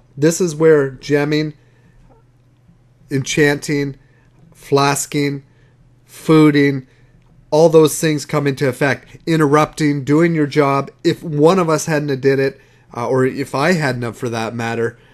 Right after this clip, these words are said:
uh, like, if I had had one less, uh, I think my health went down to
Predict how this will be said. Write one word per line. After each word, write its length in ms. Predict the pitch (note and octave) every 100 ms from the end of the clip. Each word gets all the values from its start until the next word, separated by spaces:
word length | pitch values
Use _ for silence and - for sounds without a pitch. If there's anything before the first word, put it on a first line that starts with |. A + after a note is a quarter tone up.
| _
uh, 320 | - A2 G#2+ A2
like, 220 | A2+ -
if 80 | C3
I 80 |
had 180 | C3 C#3
had 320 | B2 C3 B2
one 280 | C3 C#3 D3
less, 400 | C#3+ C#3+ - -
uh, 260 | D3 B2+ B2 - - _
I 80 | -
think 200 | C3+ D3+
my 120 | D3
health 300 | B2+ C#3 C#3+
went 160 | C#3 C3
down 220 | C3 B2+
to 180 | B2+ A2+